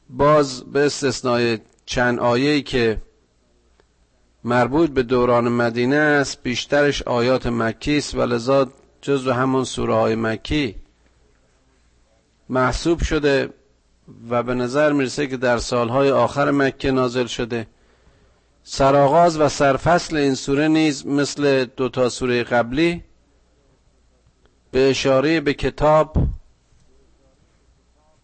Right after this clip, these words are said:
و آیات مبین خداوند است.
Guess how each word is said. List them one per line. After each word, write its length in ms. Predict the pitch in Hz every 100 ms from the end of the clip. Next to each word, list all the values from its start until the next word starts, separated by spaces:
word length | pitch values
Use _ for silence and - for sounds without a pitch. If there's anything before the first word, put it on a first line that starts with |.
| 104
و 140 | 110
آیات 540 | 120 127 127 143 143
مبین 440 | 139 123 123 143 135
خداوند 680 | - 123 120 120 147 143
است. 440 | 101 87 - -